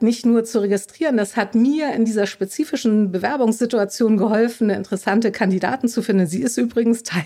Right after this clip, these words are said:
von Park I T heute, sondern das auch laut und sichtbar im Haus zu machen. Und, ähm, ja, das, äh, war, war eine tolle Resonanz zum Beispiel.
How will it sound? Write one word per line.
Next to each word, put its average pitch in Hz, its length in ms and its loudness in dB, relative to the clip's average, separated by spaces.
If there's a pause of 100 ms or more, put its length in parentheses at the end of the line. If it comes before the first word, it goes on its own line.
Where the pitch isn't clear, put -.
(120)
von 262 360 0 (400)
Park - 280 -2
I 202 120 0
T 220 280 0
heute, 214 440 0 (300)
sondern 220 640 2
das 208 220 -4
auch - 340 -4
laut 220 360 2
und 202 160 0
sichtbar 226 560 0
im 262 220 4
Haus 180 320 -2
zu 190 120 0
machen. 175 400 -4 (260)
Und, 185 680 0
ähm, 185 500 0 (100)
ja, 254 240 0 (500)
das, - 440 -2
äh, 202 360 2
war, 190 360 2
war 190 80 2
eine 190 160 4
tolle 233 280 0
Resonanz 180 520 -4
zum - 120 -8
Beispiel. - 480 -6